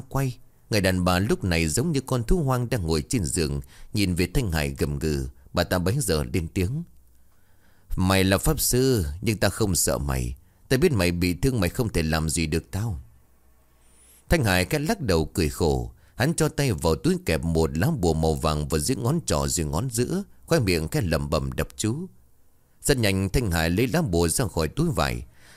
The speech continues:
Hắn đánh về phía lá, bó lá bùa về phía con quỷ. Thế nhưng khi lá bùa vừa bay tới chạm vào người đàn bà, lập tức rơi xuống. Xuất hiện một thân ảnh bay vút lên đứng ngoài cửa.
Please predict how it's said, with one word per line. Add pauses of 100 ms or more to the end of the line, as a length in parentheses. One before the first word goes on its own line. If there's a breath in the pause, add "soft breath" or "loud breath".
Hắn
đánh
về
phía
lá, (440)
bó
lá
bùa
về
phía
con
quỷ. (580)
Thế
nhưng
khi
lá
bùa
vừa
bay
tới
chạm
vào
người
đàn
bà,
lập
tức
rơi
xuống. (920 soft breath)
Xuất
hiện
một
thân
ảnh
bay
vút
lên
đứng
ngoài
cửa.